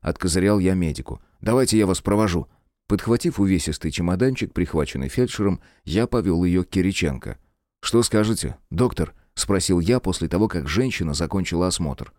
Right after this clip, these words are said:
«Я не доктор, а фельдшер», — поправили меня и тут же добавили. «Скажу, что ранение серьезное. В госпиталь везти нельзя, может умереть по дороге». «И что делать?» — нахмурился я, боясь услышать ответ.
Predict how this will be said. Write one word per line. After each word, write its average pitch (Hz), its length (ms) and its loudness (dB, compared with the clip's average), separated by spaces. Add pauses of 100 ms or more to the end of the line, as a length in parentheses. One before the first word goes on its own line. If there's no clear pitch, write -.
(260)
«Я 180 300 2
не 151 140 2
доктор, 110 560 -2 (200)
а 196 160 0
фельдшер», — 123 640 0 (240)
поправили 82 500 0
меня 71 360 -2 (140)
и 92 120 0
тут 135 180 2
же 113 120 2
добавили. 80 560 0 (260)
«Скажу, 165 380 2
что 135 180 -2
ранение 117 400 2
серьезное. 107 640 0 (180)
В 143 140 -2
госпиталь 160 480 0
везти 139 300 0
нельзя, 113 400 0
может 135 340 0
умереть 139 340 4
по 131 120 0
дороге». 110 420 2 (420)
«И 82 120 0
что 98 320 4
делать?» — 95 580 0 (340)
нахмурился 101 640 2
я, 95 220 2 (180)
боясь 101 440 2
услышать 98 420 0
ответ. 80 460 -4